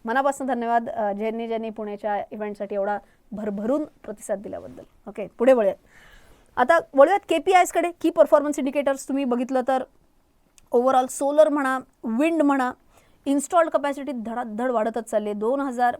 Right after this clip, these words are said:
पाचशे एकसष्ट मेगावॉट्सपासनं आत्ता आपण तीन हजार दोनशे वीस मेगावॉटपर्यंत पोहोचलेलो आहोत आणि विंडमध्ये सुद्धा पन्नासवरनं शंभर मेगावॉटपर्यंत पोहोचलेलो आहोत. अ, हे इन्स्टॉल्ड कपॅसिटी झाली. किती कॉन्ट्रॅक्ट्स मिळालेत,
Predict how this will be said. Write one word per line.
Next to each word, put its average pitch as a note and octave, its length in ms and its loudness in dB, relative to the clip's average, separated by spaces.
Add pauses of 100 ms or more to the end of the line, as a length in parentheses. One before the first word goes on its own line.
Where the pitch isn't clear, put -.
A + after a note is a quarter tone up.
पाचशे G#3 360 -8
एकसष्ट - 640 -8 (380)
मेगावॉट्सपासनं A3+ 880 -2 (420)
आत्ता A#3+ 280 0
आपण C#4+ 300 0 (120)
तीन D#4+ 180 -4
हजार D4 300 -2
दोनशे B3 400 -6
वीस C4+ 260 -4
मेगावॉटपर्यंत A#3 600 -2
पोहोचलेलो A3 420 -6
आहोत G#3+ 160 -2
आणि A3 120 -6
विंडमध्ये B3+ 520 -2
सुद्धा A#3+ 220 -2
पन्नासवरनं A3 640 -6
शंभर A#3+ 360 -4
मेगावॉटपर्यंत G#3 580 -4
पोहोचलेलो G3 420 -10
आहोत. F3+ 160 -12 (600)
अ, A3 360 4
हे B3+ 80 0
इन्स्टॉल्ड E4 500 2
कपॅसिटी C4+ 400 2
झाली. C4 200 -2
किती C#4+ 300 -4
कॉन्ट्रॅक्ट्स D#4 600 -2
मिळालेत, C4+ 240 -2